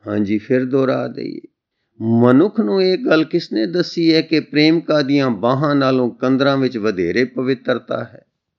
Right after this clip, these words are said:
ਉਸ ਨੂੰ ਇਹ ਗੱਲ ਕਿਸ ਨੇ ਦੱਸੀ ਹੈ ਕਿ ਤਨ ਉੱਤੇ ਵਿਭੂਤ ਮਲਣ ਨਾਲ ਅੰਗ ਵਧੇਰੇ ਪਵਿੱਤਰ ਹੋ ਜਾਂਦੇ ਹਨ?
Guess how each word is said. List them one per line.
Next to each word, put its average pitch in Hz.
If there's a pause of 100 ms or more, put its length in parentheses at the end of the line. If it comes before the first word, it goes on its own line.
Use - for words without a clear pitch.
(580)
ਉਸ 208
ਨੂੰ 190
ਇਹ 180
ਗੱਲ 175
ਕਿਸ 165
ਨੇ 190
ਦੱਸੀ 165
ਹੈ 147
ਕਿ 143
ਤਨ 160
ਉੱਤੇ 143
ਵਿਭੂਤ 117
ਮਲਣ 143
ਨਾਲ 127
ਅੰਗ 135
ਵਧੇਰੇ 110
ਪਵਿੱਤਰ 139
ਹੋ 135
ਜਾਂਦੇ 123
ਹਨ? 113